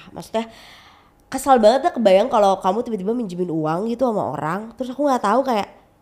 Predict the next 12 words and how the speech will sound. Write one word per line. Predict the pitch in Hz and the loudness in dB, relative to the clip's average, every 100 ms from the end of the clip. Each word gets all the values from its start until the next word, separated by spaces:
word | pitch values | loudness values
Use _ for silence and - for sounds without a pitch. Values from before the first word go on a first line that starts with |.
| _ | _
"Di, | - 233 320 381 - - - _ _ | 0 6 8 8 4 -12 -20 _ _
yakin | - 156 - - 262 247 | -12 -12 -12 0 2 4
kamu?" | 233 262 285 320 247 190 | 4 4 8 8 6 0
gitu. | 190 - | -2 -2
Meskipun | 175 240 285 | -6 -4 -6
tuh | 302 294 - | -2 -4 -6
kayaknya | - 196 285 | -12 -2 0
won't | 233 170 | 2 0
happen | 156 - 202 | -8 -10 -10
ya | 151 151 | -8 -8
tuh | - | -10
as. | - 147 185 | -8 -8 -10